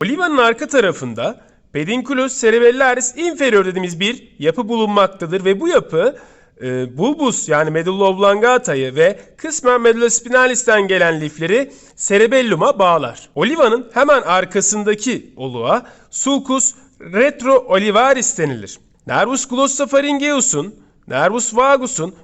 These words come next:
ve nervus accessorius'un pars cranialis'inin lifleri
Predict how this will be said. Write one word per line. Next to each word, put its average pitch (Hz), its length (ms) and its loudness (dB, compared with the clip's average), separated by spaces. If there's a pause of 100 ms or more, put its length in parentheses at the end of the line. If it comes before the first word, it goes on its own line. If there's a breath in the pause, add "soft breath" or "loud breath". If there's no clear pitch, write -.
ve 156 260 -2 (240 loud breath)
nervus 180 420 -2
accessorius'un 214 880 -4
pars 196 380 -2
cranialis'inin 214 920 0
lifleri 240 520 -2